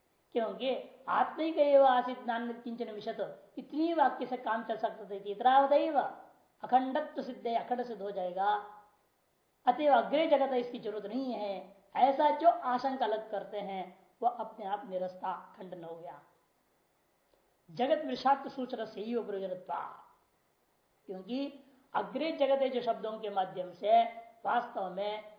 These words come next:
मृषात्व को सूचित करना ही मुख्य प्रयोजन है। न चेम अर्थ भेदे वाक्य भेद से, एक वाक्य से दो अर्थ निकला,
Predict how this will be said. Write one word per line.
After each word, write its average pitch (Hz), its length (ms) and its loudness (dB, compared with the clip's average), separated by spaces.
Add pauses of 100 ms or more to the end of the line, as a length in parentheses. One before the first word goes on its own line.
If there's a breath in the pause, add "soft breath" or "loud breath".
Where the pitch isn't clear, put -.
(160)
मृषात्व 233 680 -4
को 277 100 -8
सूचित 240 380 -12
करना 202 220 -8
ही 180 300 -10 (240)
मुख्य 208 260 -16
प्रयोजन 185 400 -12
है। 170 240 -12 (2250)
न 220 60 -2
चेम 302 300 4
अर्थ 262 260 4
भेदे 285 360 8
वाक्य 254 320 4
भेद 247 220 -2
से, 240 140 -4 (540)
एक 294 240 4
वाक्य 294 360 4
से 277 160 2
दो 190 220 -2
अर्थ 277 120 4
निकला, 269 280 4